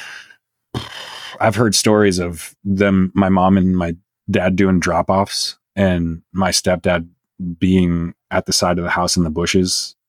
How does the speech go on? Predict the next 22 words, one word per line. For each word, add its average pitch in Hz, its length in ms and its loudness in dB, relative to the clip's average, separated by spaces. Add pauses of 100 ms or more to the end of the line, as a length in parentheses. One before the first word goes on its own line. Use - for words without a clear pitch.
(240)
like, 90 360 0 (320)
making 90 460 4
sure 90 220 2
nothing 87 280 0
happened. 87 520 -2 (240)
Like, 90 240 0
he's 90 320 0
that 78 180 0
kind 87 220 0
of 78 80 -4
dude. 85 400 -2
Um, 82 440 -4
my 95 160 2
dad, 92 400 2 (280)
uh, 80 280 -8
kid-, 95 320 0 (220)
basically 120 420 2
kidnapped 95 480 2
me 87 480 -2 (480)
on 98 160 2
a 90 60 2
visitation, 87 760 0